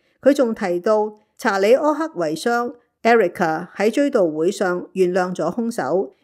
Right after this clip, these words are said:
呢件事深深咁觸動咗佢。佢希望佢能夠觸動好多人。不過網友並唔買單，認為金梅喺呢件事件發生之後，並冇為佢犯下嘅錯誤對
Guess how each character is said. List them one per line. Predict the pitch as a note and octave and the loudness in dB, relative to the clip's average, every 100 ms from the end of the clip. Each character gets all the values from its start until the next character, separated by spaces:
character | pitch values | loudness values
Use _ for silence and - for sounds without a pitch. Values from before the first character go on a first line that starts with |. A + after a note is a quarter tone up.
| _ | _
呢 | - E4+ | -2 2
件 | C4+ | 2
事 | G#3+ G#3 F#3+ | 0 0 -2
深 | F#3+ D4 D4 | -2 -2 0
深 | D4 C#4+ | 0 -2
咁 | G#3+ C#3+ | -2 -4
觸 | F3+ A3+ | -4 -4
動 | - E3+ | -2 -4
咗 | E3 D3 - | -4 -6 -4
佢。 | D3+ E3+ F3 - _ | 0 0 -2 -6 _
佢 | A3+ | 2
希 | B3 C4 | 4 4
望 | G#3 F#3 F#3 | 2 -2 -4
佢 | G#3 | -4
能 | G#3 D#3+ | -2 -4
夠 | E3 F#3+ F#3 | -2 -2 0
觸 | G#3+ G#3 | -4 -4
動 | F#3+ E3+ | -6 -6
好 | E3+ E3+ | -4 -4
多 | G3+ G3+ | -4 -4
人。 | F3 D#3 D#3+ - _ _ | -4 -4 -8 -12 _ _
不 | - | -4
過 | F4 C4 A#3 | 2 4 2
網 | G3 F3+ | -2 -2
友 | G#3 E3+ G3 | -2 -2 -2
並 | G3 | -4
唔 | F3 D#3+ | -6 -8
買 | E3 E3+ | -8 -8
單， | E3+ G#3+ A3 C#4+ _ _ - | -8 -8 -10 -14 _ _ -8
認 | G#3 G3+ | -6 -2
為 | F#3 E3+ F3+ | 0 0 -2
金 | - B3+ | -2 0
梅 | A3 E3+ E3+ | 2 2 2
喺 | F3+ F#3 | -2 -4
呢 | A3 C4 | -2 -2
件 | G3 F#3+ | -4 -6
事 | - F3+ | -4 -4
件 | F3+ E3+ | -2 -4
發 | A3 G3 | -4 -6
生 | - A3+ | -6 -10
之 | A#3 A#3 | -4 -4
後， | G3+ E3+ C#4 _ - | -2 -4 -6 _ -2
並 | C#4 C4 | 0 2
冇 | A3 C4+ | 2 0
為 | A3 G3 | 0 -2
佢 | F#3+ F3 | -2 -2
犯 | G#3+ G3 F3 | -2 -6 -6
下 | F3+ | -8
嘅 | E3+ F3+ | -6 -6
錯 | G#3 F#3+ F3+ | -6 -6 -8
誤 | F3 F3 _ _ _ | -10 -14 _ _ _
對 | G#3+ G3+ G3+ G3+ | 0 0 -2 -8